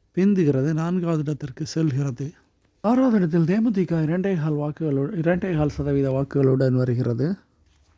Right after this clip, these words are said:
ஏழாம் இடத்தில் தினகரனின் அம்மா மக்கள் முன்னேற்ற கழகம் ரெண்டு புள்ளி ஒன்று ஏழு சதவீத வாக்குகளுடன் வருகிறது.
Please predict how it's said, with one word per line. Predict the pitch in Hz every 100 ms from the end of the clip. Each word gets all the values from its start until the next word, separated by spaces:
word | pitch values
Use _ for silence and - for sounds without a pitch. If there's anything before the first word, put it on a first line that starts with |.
| - - - _ _ _ _ _ _ _ _ _ _ _ _ _ -
ஏழாம் | 175 220 190
இடத்தில் | 165 156 151
தினகரனின் | 156 196 202 170 165 160 147
அம்மா | 170 202
மக்கள் | 170 156 - 151
முன்னேற்ற | 143 143 139 135
கழகம் | 127 135 135 131
ரெண்டு | 135 175 170
புள்ளி | 156 147 139
ஒன்று | 135 156 151
ஏழு | 143 139
சதவீத | - 131 131 127 120
வாக்குகளுடன் | 123 131 - 127 127 131 127
வருகிறது. | 127 127 123 120 131